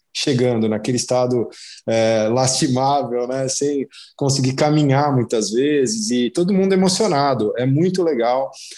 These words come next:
a chegada da maratona, sem dúvida é um momento muito marcante na vida de qualquer corredor, né? E pra, é, responder um pouco a respeito do que você falou do envelhecimento, né? De manter, é,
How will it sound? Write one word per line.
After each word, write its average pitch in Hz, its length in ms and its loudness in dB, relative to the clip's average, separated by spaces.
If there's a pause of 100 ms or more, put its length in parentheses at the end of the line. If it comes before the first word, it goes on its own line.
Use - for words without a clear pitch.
(120)
a 117 80 -6
chegada 120 460 2
da 123 100 0
maratona, 127 560 0
sem 120 240 -2
dúvida 123 360 2
é - 20 2
um 135 40 0
momento 127 440 0
muito 123 240 0
marcante 127 520 2
na 113 120 0
vida 110 220 2
de 107 80 -4
qualquer 113 320 -2
corredor, 110 540 0 (200)
né? 107 300 -4 (640)
E 151 500 4
pra, 185 420 2
é, 139 220 4
responder 143 480 0
um 135 220 -2
pouco 139 240 -2
a 127 40 0
respeito 131 420 -2
do 127 100 -4
que - 60 -8
você 143 100 -2
falou 127 320 0
do 120 100 -2
envelhecimento, 131 880 -2
né? 117 140 -2
De 110 120 -6
manter, 127 540 2 (520)
é, 110 760 2